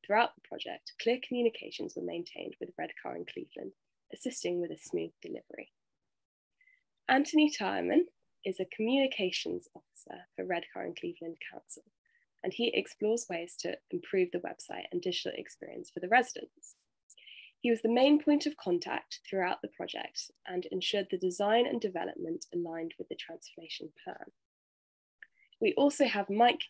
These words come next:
King, and Mike has spent over fifteen years working on Drupal projects and was the lead project manager on the Redcar and Cleveland Local Gov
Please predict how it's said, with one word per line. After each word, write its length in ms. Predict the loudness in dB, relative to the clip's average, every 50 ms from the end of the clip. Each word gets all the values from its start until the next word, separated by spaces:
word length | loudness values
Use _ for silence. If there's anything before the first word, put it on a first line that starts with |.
| -10 -6
King, 300 | -4 -2 0 0 0 -2 -4 _ _ -20 -20 -20 -20 _ _ -6 -2
and 100 | 0 4
Mike 240 | 4 4 2 2
has 120 | -2 -8 -2
spent 220 | 2 2 2 2 2
over 160 | 0 0 0 -2
fifteen 580 | -6 2 2 2 2 2 -2 0 2 2 4
years 320 | 4 4 2 2 0 -2 -2
working 280 | -2 -2 -2 -4 -6 -4
on 120 | -4 -4
Drupal 340 | -4 -4 -6 -8 -6 -8 -10 -8 _
projects 480 | -10 -8 -8 -10 -12 -12 -14 -18 -18 -18 _ _ _ _
and 60 | -6
was 80 | -4 -2
the 100 | -2 -2
lead 240 | 4 4 4 4 4
project 340 | 2 0 2 2 2 2 2
manager 440 | 0 0 0 -2 -4 -4 -4 -4 -2
on 120 | -2 -2 -2
the 80 | 0
Redcar 400 | 0 0 -2 -2 -2 -2 0 0
and 120 | 0 -2 -4
Cleveland 520 | -8 -10 -10 -8 -8 -6 -6 -6 -6 -8 -12 _ _ -8
Local 300 | -8 -8 -6 -6 -10 -8
Gov 200 | -6 -8 -8 -8